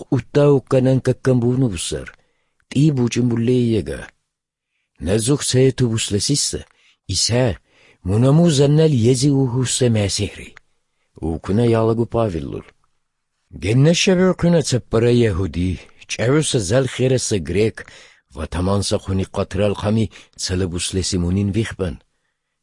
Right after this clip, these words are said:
Гейгу Павеллул ва Силуаннул чулин букуна. Муи ширал махми яхудина ву сиккаши хаздуруна.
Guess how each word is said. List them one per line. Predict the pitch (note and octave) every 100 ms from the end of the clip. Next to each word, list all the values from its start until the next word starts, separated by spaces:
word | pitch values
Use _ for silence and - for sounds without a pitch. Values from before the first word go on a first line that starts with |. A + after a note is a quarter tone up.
| -
Гейгу | C#2+ F#2 C3 C#3 D#3
Павеллул | - A#2+ C3+ C3 B2+ A#2+
ва | B2 A#2+
Силуаннул | - G#2 G#2+ A#2 A#2+ B2+
чулин | - A#2 A#2+ C#3
букуна. | G#2+ F2 - A#2+ - _ _ _ _ _ _ _
Муи | C#2+ F#2+ C3+ D#3
ширал | - D3 D3+ D3
махми | C#3 C3 - C#3
яхудина | C3 B2+ A#2+ A#2 B2 B2+
ву | B2
сиккаши | A#2+ - A2+ - A#2 A#2+ A2+
хаздуруна. | D#2 D2 - C#2+ B1 A#1+